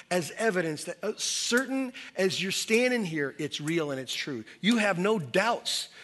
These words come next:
that Jesus is the Savior, that he will finish what he started. And I suppose that's what a struggling church needs to hear, the certainty of that whole thing. Five hundred years before Isaiah penned those words. In fact, let me give you a little tip. I don't know how much you study your Bible. You should.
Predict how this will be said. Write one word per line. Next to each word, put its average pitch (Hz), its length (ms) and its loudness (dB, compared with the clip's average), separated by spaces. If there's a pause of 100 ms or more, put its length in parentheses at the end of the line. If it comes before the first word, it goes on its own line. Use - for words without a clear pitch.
(160)
that 160 180 2
Jesus 147 540 0
is 156 180 0
the 147 100 -8
Savior, 147 480 -2 (140)
that 170 160 -4
he 208 260 -2
will 175 120 0
finish 190 520 0
what 160 120 -6
he 143 120 -10
started. 127 480 -8 (340)
And 151 120 -4
I 165 40 -2
suppose 202 400 -2
that's 170 220 -4
what 160 160 -2
a 139 40 -8
struggling 147 360 -6
church 139 300 -8
needs 123 220 -8
to 123 40 -10
hear, 139 380 -10 (420)
the - 60 -12
certainty 160 540 -4
of 127 100 -6
that 139 180 -6
whole 143 220 -12
thing. 123 320 -16
Five 196 460 0
hundred 196 320 -4
years 175 180 -4
before 160 440 -8
Isaiah 127 360 -10
penned 127 260 -10
those 117 200 -12
words. 117 340 -16 (1080)
In 143 80 -6
fact, 156 260 -6
let 175 60 -2
me 170 60 0
give 156 160 -4
you 160 80 -2
a - 20 -8
little 139 140 -6
tip. 139 260 -8
I 151 40 -4
don't 160 120 -6
know 151 80 -6
how 151 140 -10
much 151 180 -10
you - 60 -10
study 143 200 -8
your 135 80 -6
Bible. 143 400 -8
You 143 80 -10
should. 175 480 -8